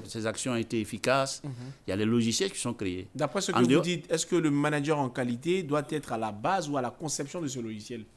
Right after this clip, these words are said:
Speaker 1: Non, non, non. C'est le
Speaker 2: Il
Speaker 1: manager de la
Speaker 2: s'adapte.
Speaker 1: qualité, lui, il, il, il peut l'utiliser.
Speaker 2: D'accord.
Speaker 1: Voilà, il l'utilise. Il peut peut-être, le manager qualité peut-être faire un retour d'expérience
Speaker 2: D'accord.
Speaker 1: sur l'utilisation de, son, de,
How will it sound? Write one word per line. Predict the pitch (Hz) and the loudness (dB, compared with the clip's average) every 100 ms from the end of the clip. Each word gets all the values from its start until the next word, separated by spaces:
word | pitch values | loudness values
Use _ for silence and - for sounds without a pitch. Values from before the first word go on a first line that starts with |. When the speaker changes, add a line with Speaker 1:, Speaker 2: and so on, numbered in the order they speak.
| - - - - 240 | -20 -20 -20 -18 -6
Speaker 1:
Non, | 226 226 | -4 0
non, | 185 | 2
non. | 120 87 | 2 0
C'est | - 139 | 2 4
le | 143 | 6
Speaker 2:
Il | |
Speaker 1:
manager | 175 170 | 6 6
de | - | 10
la | 135 | 8
Speaker 2:
s'adapte. | 143 143 | 8 4
Speaker 1:
qualité, | 180 | 4
lui, | 180 190 190 185 | 4 2 2 0
il, | - 131 123 - 131 131 | 0 0 -2 0 -2 0
il, | 131 147 | 0 2
il | |
peut | 165 196 | 4 4
l'utiliser. | 151 139 127 127 92 92 | 4 4 4 4 2 4
Speaker 2:
D'accord. | 123 113 95 - - - | 2 2 -4 -8 -20 -4
Speaker 1:
Voilà, | 95 110 98 | 2 2 2
il | 107 113 | 0 -2
l'utilise. | 113 131 139 202 226 226 - - - - | 0 2 4 6 4 0 -10 -18 -18 -4
Il | 110 | -4
peut | - 160 160 | 6 6 6
peut-être, | - 156 147 123 | 4 4 4 4
le | 123 113 | 4 4
manager | 120 135 151 | 4 4 4
qualité | 135 127 135 | 4 4 4
peut-être | 135 - 139 - 135 123 | 2 4 2 2 0 0
faire | - 139 127 | 2 4 4
un | 120 123 135 | 4 4 4
retour | 123 117 139 135 123 107 104 | 4 4 4 4 6 2 0
d'expérience | 107 - 127 127 214 220 - | 0 4 8 8 8 4 -2
Speaker 2:
D'accord. | 123 117 101 113 | -6 -8 -8 -8
Speaker 1:
sur | - 147 | 0 2
l'utilisation | 123 120 110 113 107 139 123 | 4 2 2 2 2 0 0
de, | |
son, | 110 - 110 110 | 0 -2 -2 -4
de, | 110 | -6